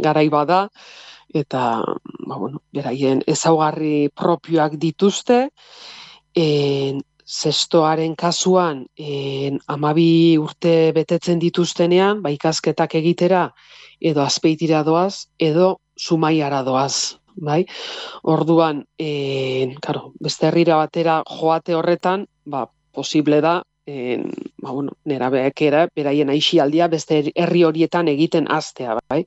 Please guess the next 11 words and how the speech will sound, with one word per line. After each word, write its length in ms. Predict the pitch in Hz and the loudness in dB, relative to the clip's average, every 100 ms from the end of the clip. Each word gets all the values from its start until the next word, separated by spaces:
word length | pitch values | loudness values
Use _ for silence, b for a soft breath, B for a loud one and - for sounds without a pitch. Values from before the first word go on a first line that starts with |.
| B B B B B | B B B B B
Ordun, 400 | - 147 160 160 | -4 0 2 0
ba, 180 | - 139 | -2 -2
bueno, 280 | 143 135 131 _ | 0 -2 -4 _
en, 600 | - 143 143 135 127 73 - - | 0 2 4 4 2 0 -6 -6
herriko 580 | - 165 190 180 180 170 | -2 0 0 2 2 2
nerabeak, 920 | 175 175 170 165 165 165 160 - - | 2 0 0 0 0 0 -2 -8 -14
ba, 260 | 151 147 143 | -4 -2 0
bereziki 760 | 151 156 156 - 175 180 180 131 B B B B B | 0 0 0 -2 -2 2 2 2 B B B B B
zaindu 760 | - - 175 170 165 165 165 165 | -8 -2 -2 -2 0 2 2 2
nahi 180 | 165 165 | 0 0
dira 300 | 156 185 | 2 4